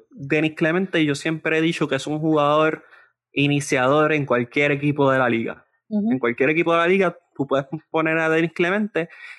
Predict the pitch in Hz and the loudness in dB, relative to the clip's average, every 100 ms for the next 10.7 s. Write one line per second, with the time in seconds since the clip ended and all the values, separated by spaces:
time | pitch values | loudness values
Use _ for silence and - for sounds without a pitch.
0 | _ - 135 120 - 143 143 143 - 131 | _ 0 2 2 0 -2 -2 -6 -6 -6
1 | 113 - _ - 113 104 120 208 185 160 | -6 -8 _ -8 -4 -2 0 0 0 -2
2 | - 120 123 120 123 123 127 123 120 - | -10 -8 -4 -2 0 0 0 0 -2 0
3 | 196 180 175 - - - - 123 120 117 | 2 2 -2 -8 -20 -20 -6 0 0 2
4 | 131 131 143 170 175 175 - 120 113 113 | 2 2 0 -2 -2 -4 -2 -4 -2 -4
5 | 113 113 120 117 120 117 117 113 117 113 | -4 -4 0 0 2 2 2 2 2 2
6 | 117 117 - _ _ _ _ _ - 131 | 2 -2 -6 _ _ _ _ _ -2 2
7 | 127 120 117 - 139 131 131 135 123 123 | 4 4 4 2 2 0 -2 0 2 2
8 | 120 117 120 - 190 190 190 160 131 123 | 0 -2 -4 -2 0 2 0 0 0 2
9 | 127 170 196 165 160 - - _ - - | 0 0 0 0 -2 -4 -6 _ -20 -20
10 | - - _ _ - 123 | -20 -20 _ _ -2 -2